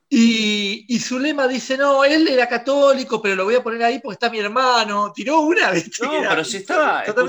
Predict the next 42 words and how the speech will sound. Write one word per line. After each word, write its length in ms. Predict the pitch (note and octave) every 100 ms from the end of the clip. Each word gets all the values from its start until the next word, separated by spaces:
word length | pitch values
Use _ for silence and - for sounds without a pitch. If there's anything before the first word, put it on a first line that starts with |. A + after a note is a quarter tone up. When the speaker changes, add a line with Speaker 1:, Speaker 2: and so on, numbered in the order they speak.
| A#3+
Speaker 2:
escúchame, 140 | D4 C#4
Speaker 1:
improbable. 540 | G#3+ G3 - G#3 A3 -
Speaker 2:
que 80 | -
arriba 220 | F#3+ B3
del 80 | C#4+
ataúd 360 | D3+ F3 A3 A#3+
estaba 400 | - E3 D#3 C#3+
la, 400 | C3 B2 A#2 A#2
la 220 | A#2 A#2
media 300 | A#2+ B2 B2+
luna 280 | D3+ D#3 C3+
con 120 | A#2+
la 60 | A#2
estrella. 240 | A#2 G2+ A#3+
Speaker 1:
Y 40 |
estaba 320 | A3+ C#4 C4+
la 100 | A#3
media 180 | A3+ A3+
luna 180 | B3 A3+
con 100 | E3
la 60 |
estrella, 420 | D3+ - - - D3
Speaker 2:
Ya 160 | -
Speaker 1:
claro, 520 | - G3+ F3+ D#3+ C#3 G#2+
Speaker 2:
está, 100 | F3+
Speaker 1:
¿viste? 300 | F#3 - D#3
Speaker 2:
pero 100 | G2+
ya 140 | A#2
está, 200 | G#2 C3
fuiste 260 | - D3 C3+
vos, 200 | E3 C3
hijo 160 | A2
de 80 | G#2+
puta, 260 | B2 D3+ G#2+
dale, 360 | C3+ D3+ G2+
decilo. 400 | F2+ - D3+ G2+ - - - - _ _ _ _ -
Aunque 180 | G#2+ A#2+
Speaker 1:
¿Viste? 180 | - E3
Speaker 2:
sea. 220 | C3+ - _ _ _ _ _ _ _ -
Speaker 1:
Bueno. 320 | F3 C#3+ D3+ _ _ _
Speaker 2:
Ya 60 |
está. 140 | F#2+